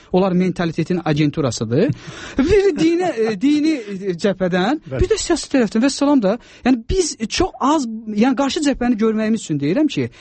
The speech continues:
Speaker 1: qarşı cəbhədə kimlər var və bu mentalitetin daşıyıcıları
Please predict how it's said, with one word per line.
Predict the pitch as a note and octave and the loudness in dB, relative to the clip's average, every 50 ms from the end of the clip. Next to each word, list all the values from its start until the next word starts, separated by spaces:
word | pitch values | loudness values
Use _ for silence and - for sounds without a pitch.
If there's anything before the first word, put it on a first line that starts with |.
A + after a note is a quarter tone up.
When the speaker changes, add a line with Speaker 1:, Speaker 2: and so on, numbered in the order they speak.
| - - | -10 -4
Speaker 1:
qarşı | - G#3+ G#3 - D#4 C4 | -2 -2 0 0 0 0
cəbhədə | B3+ G3 - A#3 A3+ D4 C#4 | 0 0 0 0 0 -2 -4
kimlər | - - - G#3+ G#3+ A3 A#3+ B3+ B3 | -4 0 2 2 4 4 2 0 0
var | D4 D#4 - _ - - - - | 0 -2 -2 _ -14 -20 -8 -4
və | G3+ G#3 | -2 0
bu | A#3 C#4 | 2 2
mentalitetin | D4 C#4+ C4+ - A3+ A3+ G#3 F#3 - G3+ E3 - - E3+ F3+ A3 B3+ B3+ - - - - - | 2 2 0 -2 -4 -6 -6 -4 -4 -6 -6 -2 -2 0 0 0 0 -2 -6 -12 -12 -4 -4
daşıyıcıları | F#3+ - - A3 G#3+ F#3+ E3+ G#3 G#3 G3+ G3+ G#3+ | -2 -2 0 0 0 0 2 2 2 2 2 0